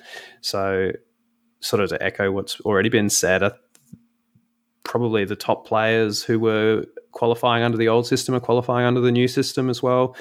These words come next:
There may be one or two who, um, are in that top sixteen but not getting a first round invite, but I'd be surprised if all sixteen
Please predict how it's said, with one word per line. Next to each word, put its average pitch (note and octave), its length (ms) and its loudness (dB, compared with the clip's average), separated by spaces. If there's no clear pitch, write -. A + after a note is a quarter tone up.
There B2 100 2
may A2+ 280 2
be A#2 600 0
one A2 400 0
or G#2+ 160 0
two A2 580 0
who, G#2+ 400 2
um, G2 580 0
are G2 120 2
in A2 180 0
that G2 200 0
top - 220 -4
sixteen A2+ 580 -2
but G#2 120 0
not A2 340 -2
getting G#2+ 280 0
a F#2+ 40 -6
first - 320 -2
round G2+ 200 2
invite, D3 520 0
but B2 280 -6
I'd B2 160 -4
be B2+ 80 -2
surprised B2+ 480 0
if A#2 100 -8
all A2+ 220 4
sixteen G#2+ 840 -2